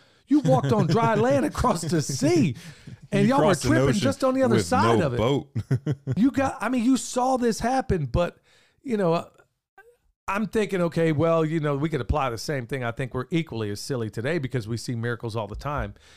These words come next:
Speaker 1: and still don't believe. But honestly, adversity makes men, prosperity makes monsters, and we've been prosperous for too long. So no matter what happens, son,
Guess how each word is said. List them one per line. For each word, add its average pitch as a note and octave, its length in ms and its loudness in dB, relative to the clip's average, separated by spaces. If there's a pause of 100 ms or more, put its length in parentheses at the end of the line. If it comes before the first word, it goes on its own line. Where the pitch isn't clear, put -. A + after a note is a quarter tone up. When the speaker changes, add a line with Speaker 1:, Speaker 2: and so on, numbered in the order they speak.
(120)
Speaker 1:
and C#3+ 80 -8
still D#3 220 -2
don't B2+ 200 -2
believe. C3 340 -4
But - 200 -8
honestly, C3 540 -8 (800)
adversity E3 560 0
makes D3+ 260 -4
men, C#3+ 220 -2
prosperity C#3+ 600 -2
makes B2+ 280 -4
monsters, A2+ 460 -4
and A2+ 100 -2
we've E3 160 -2
been B2+ 120 -2
prosperous B2+ 520 -4
for A2 100 -12
too C#3+ 220 -4
long. C3+ 180 -2
So C3 140 -6
no C#3 120 0
matter F#3+ 220 -2
what D3+ 240 -2
happens, G3 420 -2
son, A#3 340 -6